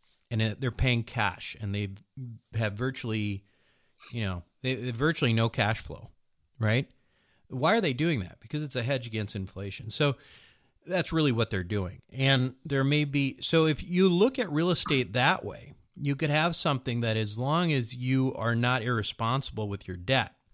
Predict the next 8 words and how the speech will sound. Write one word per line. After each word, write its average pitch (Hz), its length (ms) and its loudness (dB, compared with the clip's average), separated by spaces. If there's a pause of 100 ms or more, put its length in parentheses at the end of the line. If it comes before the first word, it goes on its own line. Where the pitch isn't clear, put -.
(100)
in 120 100 -4
other 135 180 2
words, 104 380 0 (380)
you've 113 240 -4
got 110 440 0 (540)
decent 139 420 0
cushion 131 480 0
there, 104 400 0